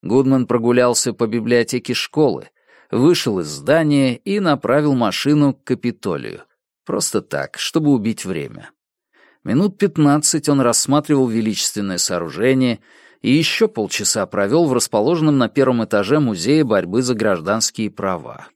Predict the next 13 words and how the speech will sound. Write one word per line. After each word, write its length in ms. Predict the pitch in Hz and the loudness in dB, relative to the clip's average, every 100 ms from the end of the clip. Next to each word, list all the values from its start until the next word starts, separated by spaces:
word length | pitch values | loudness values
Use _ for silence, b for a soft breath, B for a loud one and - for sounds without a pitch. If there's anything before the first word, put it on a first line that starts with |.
| _ _ _ _ _ - | _ _ _ _ _ -14
У 80 | 87 | -4
продавщицы 760 | 110 120 131 - 165 156 156 | 0 2 0 0 -2 0 0
сувенирного 640 | 143 143 131 143 135 131 | 0 2 4 2 2 0
киоска 540 | 120 110 117 147 - 135 | 0 0 2 2 0 0
он 180 | 120 104 | 0 0
осведомился, 880 | 92 82 85 90 120 135 - 139 | -4 -6 -6 -4 -4 -2 -2 -2
какой 520 | 127 123 110 - 143 170 | -2 -4 -6 -4 -2 -2
отель 360 | 160 127 92 | -2 0 0
в 140 | 78 82 | -4 0
городе 380 | 139 160 143 | 2 2 0
считают 500 | 135 - 101 123 127 | -4 -6 -4 -2 -2
сейчас 520 | - 113 - 120 - 110 | -2 -6 -4 -2 -2 -4
лучшим. 560 | 120 - - - - | -6 -6 -8 -10 -16